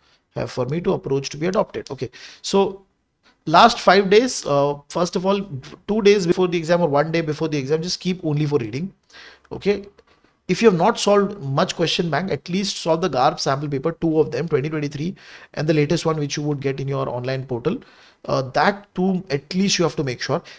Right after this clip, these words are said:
and look at it like this. I have eighty, eighty questions. I will solve those eighty questions and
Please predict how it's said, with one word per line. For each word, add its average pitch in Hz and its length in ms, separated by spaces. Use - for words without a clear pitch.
and 190 260
look 175 200
at 226 100
it 190 140
like 156 180
this. - 320
I 156 120
have 185 120
eighty, 180 260
eighty 196 260
questions. 170 540
I 139 80
will 170 100
solve 190 260
those 202 180
eighty 160 180
questions 143 580
and 175 400